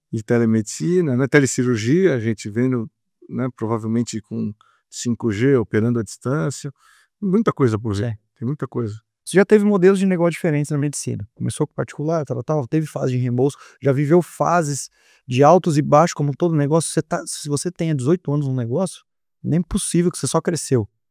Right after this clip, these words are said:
Speaker 2: Você já cresceu, já caiu, já cresceu, já caiu.
Speaker 1: Sim,
Speaker 2: É,
Speaker 1: sim.
Speaker 2: o meu negócio também é assim,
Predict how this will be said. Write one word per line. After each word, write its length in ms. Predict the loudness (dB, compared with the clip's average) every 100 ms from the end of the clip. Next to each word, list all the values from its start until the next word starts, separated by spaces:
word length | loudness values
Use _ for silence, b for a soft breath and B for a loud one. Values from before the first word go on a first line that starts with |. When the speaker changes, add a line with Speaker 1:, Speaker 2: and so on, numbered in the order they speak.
| _ _
Speaker 2:
Você 140 | -10 -8
já 80 |
cresceu, 380 | -2 -4 2 2
já 100 | 2
caiu, 240 | 0 0 0
já 100 | -2
cresceu, 300 | -6 -6 -8
já 80 |
caiu. 160 | -6 -6
Speaker 1:
Sim, 160 | 0 0
Speaker 2:
É, 100 | 0
Speaker 1:
sim. 380 | -8 _ -10
Speaker 2:
o 40 | -2
meu 160 | 0
negócio 280 | 2 2 0
também 240 | 0 -2 -4
é 20 |
assim, 440 | -6 -6 -4 -6